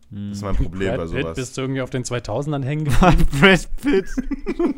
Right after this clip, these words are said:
Speaker 1: Ja, so,
Speaker 2: Was
Speaker 3: ist da denn
Speaker 1: Angelina
Speaker 3: los?
Speaker 1: Jolie könnte hier auf der Straße rumlaufen, ich würde sie nicht erkennen. Maroon five, keine Ahnung.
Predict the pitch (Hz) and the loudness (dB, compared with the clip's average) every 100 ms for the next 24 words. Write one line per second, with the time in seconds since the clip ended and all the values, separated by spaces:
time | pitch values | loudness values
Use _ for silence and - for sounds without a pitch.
0 | 254 - 381 - - - - 120 135 156 | 0 0 -6 -8 -18 -16 -10 0 2 4
1 | 190 139 117 - 160 156 170 196 202 175 | 4 4 2 0 2 4 4 8 8 8
2 | 165 196 226 - 180 165 175 160 160 160 | 4 4 2 0 -2 -2 -2 -2 -2 -6
3 | - 156 233 185 165 175 135 123 120 - | -4 -2 -2 -2 -2 0 2 2 0 -2
4 | 131 - - 143 165 139 - 170 147 104 | 2 0 0 -6 -6 -8 -4 -6 -4 -4
5 | 117 151 220 214 185 190 151 - 170 160 | -2 -2 -4 -2 -2 -2 -4 -8 -8 -6
6 | 190 180 196 175 | -4 -4 -4 -2